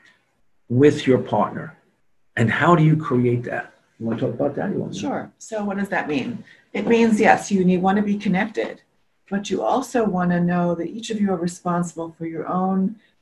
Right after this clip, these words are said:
Speaker 2: personal happiness, your own evolution as a person. You wanna,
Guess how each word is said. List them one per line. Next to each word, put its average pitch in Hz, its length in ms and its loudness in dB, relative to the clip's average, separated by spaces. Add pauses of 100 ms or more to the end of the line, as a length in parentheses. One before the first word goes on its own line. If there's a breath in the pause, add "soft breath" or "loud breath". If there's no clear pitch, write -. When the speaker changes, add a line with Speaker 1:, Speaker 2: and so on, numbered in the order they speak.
(120)
Speaker 2:
personal 175 1040 -2 (320)
happiness, 156 600 -2
your 156 140 -4
own 180 220 2
evolution 175 560 0
as 165 120 -4
a 156 60 -10
person. 139 540 -6
You 156 120 -8
wanna, 170 400 -2